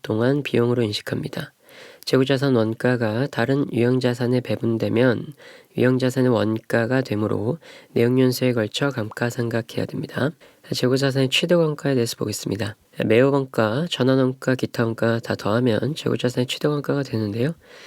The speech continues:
매입 원가는 매입 가격에 애누리 환출 할인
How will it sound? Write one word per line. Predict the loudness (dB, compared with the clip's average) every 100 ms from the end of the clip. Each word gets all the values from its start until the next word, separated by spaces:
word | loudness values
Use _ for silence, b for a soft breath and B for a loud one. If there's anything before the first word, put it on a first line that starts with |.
| B B B
매입 | 2 4
원가는 | 4 0 0 2 4 2 0 _ b b _
매입 | 4 4 2
가격에 | -2 0 2 2 0 _ _ -4
애누리 | 2 4 4 4
환출 | 2 -4 -2 0 0
할인 | 0 2 2 2